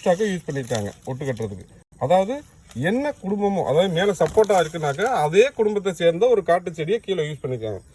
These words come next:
இப்போ மாமரம் இருக்கு அப்படின்னாக்கா, மாஞ்சிபெரா, இண்டிகா, அனகார்டியேசி ஃபேமிலி. இப்போ அதே மாங்கன்னு, அதே குடும்பத்தை சேர்ந்த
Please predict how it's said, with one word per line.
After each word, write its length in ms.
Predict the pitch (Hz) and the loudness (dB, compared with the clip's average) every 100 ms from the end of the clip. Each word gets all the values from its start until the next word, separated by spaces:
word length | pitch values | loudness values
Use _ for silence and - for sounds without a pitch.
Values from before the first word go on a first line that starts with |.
| _ _ | _ _
இப்போ 180 | - 165 | -2 0
மாமரம் 520 | 160 196 233 220 196 | 2 2 2 2 4
இருக்கு 220 | 165 160 | 4 2
அப்படின்னாக்கா, 340 | 156 147 143 226 208 | 0 0 0 0 2
மாஞ்சிபெரா, 540 | 196 214 202 175 139 101 - _ - | 2 2 4 2 2 -2 -10 _ -4
இண்டிகா, 440 | 156 185 160 117 - - - - | 0 2 2 2 0 -14 -20 -6
அனகார்டியேசி 640 | 160 196 190 165 156 135 | 0 2 2 2 0 -2
ஃபேமிலி. 460 | 135 151 151 139 254 - _ _ | 0 2 4 0 0 -6 _ _
இப்போ 200 | 190 190 | 2 4
அதே 280 | 170 254 302 | 4 2 2
மாங்கன்னு, 500 | 233 240 226 196 156 | 0 0 2 2 2
அதே 240 | 160 240 | 4 4
குடும்பத்தை 400 | 254 208 208 185 | 4 0 0 -2
சேர்ந்த 400 | 175 170 185 262 | -4 -2 0 2